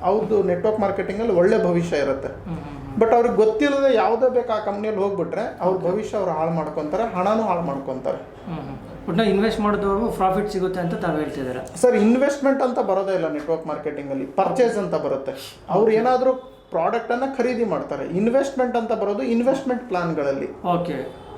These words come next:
Speaker 1: ಹಣ ಹೂಡಿಕೆ ಮಾಡುವಂತ ಪ್ಲಾನ್ಗಳಲ್ಲಿ. ನಿಮ್ ಪ್ಲಾನ್ ಡಬಲ್ ಮಾಡ್ಕೊಡ್ತೀವಿ,
Speaker 2: ಹಾ.
Speaker 1: ತ್ರಿಬಲ್ ಮಾಡ್ತೀವಿ ದುಡ್ಡು.
Speaker 2: ಹಾ, ಹಾ.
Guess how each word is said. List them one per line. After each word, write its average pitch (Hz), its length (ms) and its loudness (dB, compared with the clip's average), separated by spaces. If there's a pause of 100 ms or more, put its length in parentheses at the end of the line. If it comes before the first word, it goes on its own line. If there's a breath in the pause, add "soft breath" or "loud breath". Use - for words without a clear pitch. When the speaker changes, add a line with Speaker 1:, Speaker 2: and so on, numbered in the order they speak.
Speaker 1:
ಹಣ 202 180 2
ಹೂಡಿಕೆ 226 380 4
ಮಾಡುವಂತ 190 420 2
ಪ್ಲಾನ್ಗಳಲ್ಲಿ. 156 600 -2
ನಿಮ್ 175 180 -2
ಪ್ಲಾನ್ 190 280 2
ಡಬಲ್ 180 300 2
ಮಾಡ್ಕೊಡ್ತೀವಿ, 170 800 -2
Speaker 2:
ಹಾ. 170 60 -6
Speaker 1:
ತ್ರಿಬಲ್ 190 340 2
ಮಾಡ್ತೀವಿ 175 440 -2
ದುಡ್ಡು. 160 300 -2
Speaker 2:
ಹಾ, 165 420 -8
ಹಾ. 165 480 -12